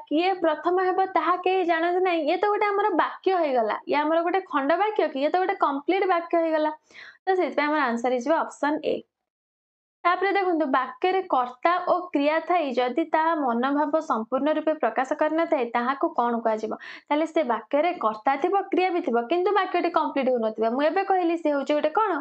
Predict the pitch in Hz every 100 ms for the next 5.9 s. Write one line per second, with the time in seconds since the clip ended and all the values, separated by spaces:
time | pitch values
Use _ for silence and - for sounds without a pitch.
0 | - 330 349 381 349 320 311 - 226 233
1 | 302 311 302 254 254 302 339 381 339 330
2 | - - - 254 254 - 339 370 359 415
3 | 453 466 - - 339 349 339 359 381 403
4 | 415 359 370 339 311 226 208 208 262 294
5 | 339 - 226 233 359 440 392 339